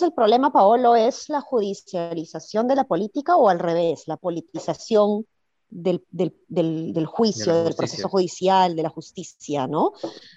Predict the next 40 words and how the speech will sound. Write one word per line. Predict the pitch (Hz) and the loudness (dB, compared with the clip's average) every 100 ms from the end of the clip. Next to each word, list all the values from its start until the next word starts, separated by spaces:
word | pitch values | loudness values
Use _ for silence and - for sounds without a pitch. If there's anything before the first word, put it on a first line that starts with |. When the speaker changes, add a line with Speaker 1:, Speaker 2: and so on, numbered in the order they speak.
| _ | _
Speaker 1:
O | 175 | -4
sea, | - 175 | -2 0
creo | - 208 220 | 2 2 2
que, | - 254 214 180 165 156 147 - - _ - | 2 4 6 6 4 2 -2 -8 -20 _ -20
o | |
sea, | - | -16
finalmente | - 180 220 247 254 | -8 -4 0 0 2
los | 254 - | 0 -2
políticos | 175 202 233 247 | -4 -4 -4 -4
tienen | - 220 269 | -2 -2 -2
que, | 208 160 - - _ | -4 -4 -6 -16 _
que, | - - _ _ | -20 -20 _ _
que | 170 | -12
pasar | - 143 - 202 220 - | -10 -8 2 4 4 4
por, | 214 196 170 - | 6 6 4 -2
por, | 156 82 - _ | -4 -4 -10 _
por | - 151 131 | -12 -12 -12
un | 160 190 208 208 | -8 -6 -4 -4
filtro | - 226 214 196 220 214 | -6 -6 -6 -4 2 4
o | 208 208 170 | 4 4 0
por | - 160 | -4 -6
una | 180 202 | -6 -6
investigación, | 208 208 196 185 165 - 190 196 202 190 _ _ _ _ - | -6 -6 -6 -6 -8 -2 0 0 -2 -10 _ _ _ _ -4
eh, | 185 | -4
judicial | - 180 160 - 202 196 208 | -2 -2 -2 0 4 4 4
si | - 185 | 0 -6
es | - | -2
que | 185 | -2
hay | 202 | -2
indicios | 196 - 202 | -4 -6 -8
de | 208 | -8
corrupción. | 190 - 139 - - 220 143 | -10 -10 -20 -6 0 0 0
Yo | 151 | -6
creo | 175 | -8
que | 190 | -8
eso | 185 | -8
es | 190 | -2
algo | 190 | -4
que | 170 | -4
no, | 160 | -10